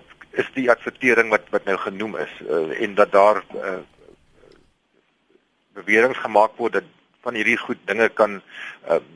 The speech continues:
kan doen wat dit glad nie kan doen nie. Eh, dit mag wel in daai rigting, eh, eh, 'n funksie hê, maar nie noodwendig by die, by die, by die, by die uitkoms wat, wat adverteer word uitkom nie. En dan is die ander ding dat daar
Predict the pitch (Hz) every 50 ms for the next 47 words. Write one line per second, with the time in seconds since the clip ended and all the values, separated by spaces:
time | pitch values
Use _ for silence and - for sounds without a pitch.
0 | - _ - 117 104 92 101 120 123 107 107 104 101 - - - - - 123 -
1 | - 127 - - 101 90 82 - 127 107 78 - - _ - - - - - -
2 | - 98 87 101 - - 104 127 147 117 - - 107 117 131 135 - 117 104 98
3 | 95 104 113 98 90 123 135 - - 131 107 104 98 90 76 92 95 - - 95
4 | 87 - - - - - - 170 165 156 - - - 113 90 80 85 95 101 101
5 | 98 127 139 127 120 101 - 107 104 107 107 101 101 98 - - - - _ _
6 | _ _ _ _ _ - 104 101 101 101 90 78 95 98 98 92 87 82 - 87
7 | 92 90 - - _ - 85 85 90 82 76 - - - _ _ _ _ _ -
8 | 143 - - - 110 104 92 - 104 101 - - 98 - - 95 - - 98 -
9 | - 123 123 117 104 101 95 - - 85 87 - _ - - _ 87 _ _ -
10 | - - - - - - - - - - 113 107 98 107 151 180 175 - 160 -
11 | - - 139 175 202 190 135 - 90 80 87 - _ _ _ _ _ _ _ _
12 | - _ _ - 107 104 101 107 107 107 104 104